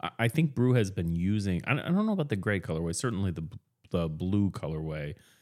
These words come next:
they've been using this set of colors, this sort of red and green, and, uh, I, I think it works great in this application. This is a busy watch, uh, pr-, probably too busy for me, um,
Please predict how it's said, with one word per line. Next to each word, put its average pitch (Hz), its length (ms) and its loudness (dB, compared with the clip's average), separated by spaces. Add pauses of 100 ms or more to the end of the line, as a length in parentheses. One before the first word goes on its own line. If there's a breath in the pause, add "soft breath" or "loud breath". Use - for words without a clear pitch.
(220 soft breath)
they've 104 240 2
been 92 180 2
using 90 520 0
this 78 200 -4
set 78 300 -4
of 73 160 -10
colors, 78 580 -6
this 76 140 -8
sort 76 220 -6
of 73 140 -10
red 76 500 -4
and 76 340 -8 (220)
green, 78 680 -4
and, - 260 -10 (540 soft breath)
uh, 82 440 0 (180)
I, 110 180 2
I 180 120 2
think 247 200 -4
it 302 80 -4
works 220 280 -4
great 170 260 0
in 180 120 2
this 139 140 -2
application. 147 600 -2 (100)
This 165 260 0
is 139 100 0
a 101 80 4
busy 82 320 0
watch, 76 600 -6 (140)
uh, 87 540 2
pr-, - 220 -6 (120)
probably 98 420 2
too 85 220 -4
busy 78 320 -6
for - 240 -8
me, 78 720 -4 (720 soft breath)
um, 78 560 -2